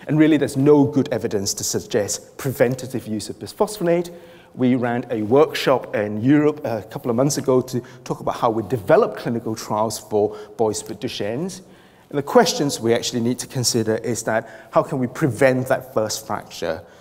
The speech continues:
And there needs to be clinical trials, but they're very challenging trials. Are there better medicines to use to treat osteoporosis, which less side effects and potentially?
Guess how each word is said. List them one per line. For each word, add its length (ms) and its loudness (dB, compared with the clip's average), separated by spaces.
And 140 -6
there 80 2
needs 400 2
to 60 -10
be 140 -2
clinical 400 -2
trials, 440 -4
but 120 -4
they're 120 0
very 180 -2
challenging 720 -2
trials. 560 -6
Are 140 4
there 140 -6
better 200 6
medicines 560 -2
to 100 -4
use 260 2
to 100 -10
treat 380 -4
osteoporosis, 1120 -6
which 180 -12
less 380 -2
side 260 -6
effects 480 -10
and 160 -14
potentially? 800 -8